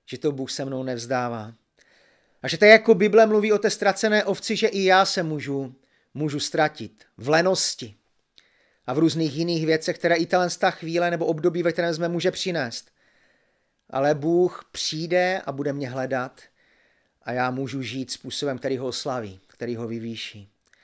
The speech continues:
A to je to, k čemu bych nás chtěl pozbudit. Abychom, i když je to jiné, i když jsou mnohé věci výzvou,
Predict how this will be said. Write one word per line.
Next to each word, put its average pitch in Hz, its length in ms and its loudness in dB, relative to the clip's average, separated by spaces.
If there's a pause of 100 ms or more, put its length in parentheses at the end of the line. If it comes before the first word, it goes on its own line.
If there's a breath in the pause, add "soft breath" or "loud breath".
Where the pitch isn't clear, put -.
(560 soft breath)
A 127 100 -4
to 190 100 4
je 190 100 10
to, 190 120 4
k - 60 -6
čemu 185 220 0
bych 165 200 0
nás 170 220 0
chtěl 160 160 -2
pozbudit. 127 680 -8 (600)
Abychom, 131 840 -4 (1120)
i 151 80 -4
když 156 120 0
je 185 80 6
to 180 100 4
jiné, 196 460 4 (840)
i 139 40 -12
když 127 160 -6
jsou 139 120 -2
mnohé 143 260 -2
věci 139 280 -4
výzvou, 151 640 0